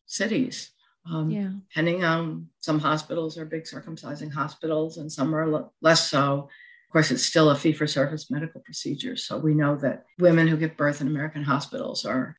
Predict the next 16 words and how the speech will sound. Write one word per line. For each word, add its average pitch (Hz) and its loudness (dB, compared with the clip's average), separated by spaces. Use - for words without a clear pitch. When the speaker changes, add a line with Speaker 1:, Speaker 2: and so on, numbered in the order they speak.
Speaker 1:
heavily 147 4
lobbied 135 4
to 135 2
cut 156 0
their 156 -2
babies. - -2
Um, 160 -4
Intact - 4
America 180 4
does 147 0
surveys 147 0
on, 143 -2
um, 143 -6
various 143 4
circumcision-related 156 0
topics. 156 0